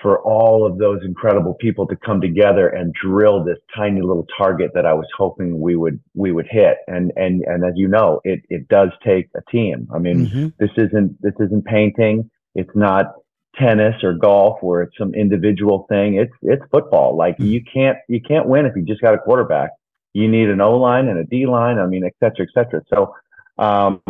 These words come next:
Speaker 1: the fact that we were able to, to hit this, this little target that I was, I was hoping for with these great scripts, um, I'm super proud of. And then, you know, it's, it's up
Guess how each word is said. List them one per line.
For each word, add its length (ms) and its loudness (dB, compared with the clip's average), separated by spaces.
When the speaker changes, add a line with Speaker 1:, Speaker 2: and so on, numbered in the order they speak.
Speaker 1:
the 240 0
fact 200 2
that 60 -6
we 100 0
were 100 4
able 480 -4
to, 160 -2
to 80 -4
hit 320 -2
this, 120 -2
this 100 -2
little 340 -2
target 540 2
that 180 2
I 160 -2
was, 160 -2
I 80 0
was 180 0
hoping 400 0
for 240 2
with 160 -4
these 160 -8
great 320 0
scripts, 400 0
um, 420 -2
I'm 520 0
super 300 -2
proud 340 4
of. 280 0
And 220 2
then, 220 2
you 80 0
know, 220 -2
it's, 180 -8
it's 240 -8
up 180 0